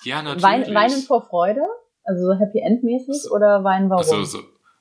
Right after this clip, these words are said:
Speaker 1: oh, ähm, tatsächlich Liebe, da ist auch so viel Freude drin, da ist auch so Rührungstränen.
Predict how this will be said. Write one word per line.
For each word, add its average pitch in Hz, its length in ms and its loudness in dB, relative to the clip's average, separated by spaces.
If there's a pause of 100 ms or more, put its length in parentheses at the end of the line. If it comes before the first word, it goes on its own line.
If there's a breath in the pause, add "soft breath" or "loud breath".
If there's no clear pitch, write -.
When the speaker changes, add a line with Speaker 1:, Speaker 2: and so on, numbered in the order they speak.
Speaker 1:
oh, 101 280 2
ähm, 92 880 -4
tatsächlich 98 640 -2
Liebe, 110 500 2
da 95 140 0
ist 92 100 -4
auch 92 160 0
so 95 160 -6
viel 92 280 -2
Freude 101 480 0
drin, 104 340 -4
da 92 300 -2
ist 98 220 -10
auch 104 180 -2
so 95 180 -8 (380)
Rührungstränen. 101 1120 -6